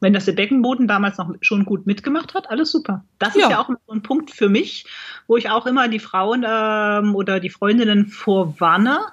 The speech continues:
Speaker 1: achtet auf eure Muskeln. Und
Speaker 2: Oh ja.
Speaker 1: das Thema Beckenboden ist nicht zu vernachlässigen.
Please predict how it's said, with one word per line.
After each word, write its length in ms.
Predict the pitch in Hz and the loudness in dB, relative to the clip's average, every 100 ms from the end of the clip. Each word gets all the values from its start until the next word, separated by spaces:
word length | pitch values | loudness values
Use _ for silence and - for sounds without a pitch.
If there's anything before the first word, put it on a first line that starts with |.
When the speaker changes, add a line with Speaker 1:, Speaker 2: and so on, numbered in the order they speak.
| _ _ _ _ _ _ _ | _ _ _ _ _ _ _
Speaker 1:
achtet 520 | - 170 - 277 277 214 | -6 -6 -4 -8 -6 -4
auf 240 | 214 - | -4 -2
eure 480 | 190 196 208 240 - _ _ | -2 0 0 -4 -8 _ _
Muskeln. 640 | 175 170 - 139 139 143 - _ | -2 -2 -4 -8 -8 -10 -16 _
Und 360 | 175 165 160 - | 0 0 -2 -8
Speaker 2:
Oh 180 | 160 185 | -12 -8
ja. 60 | |
Speaker 1:
das 140 | 170 - | -8 -6
Thema 300 | 180 170 - - | -6 -6 -10 -4
Beckenboden 840 | 190 233 226 240 247 254 294 - _ _ _ _ _ _ _ _ _ _ - _ - - - | 2 4 4 4 2 0 0 -4 _ _ _ _ _ _ _ _ _ _ -20 _ -20 -10 -4
ist 160 | 240 | 2
nicht 160 | 311 - | 2 0
zu 80 | 262 | -2
vernachlässigen. 680 | 202 277 - 311 311 349 | 0 0 0 -6 -6 -8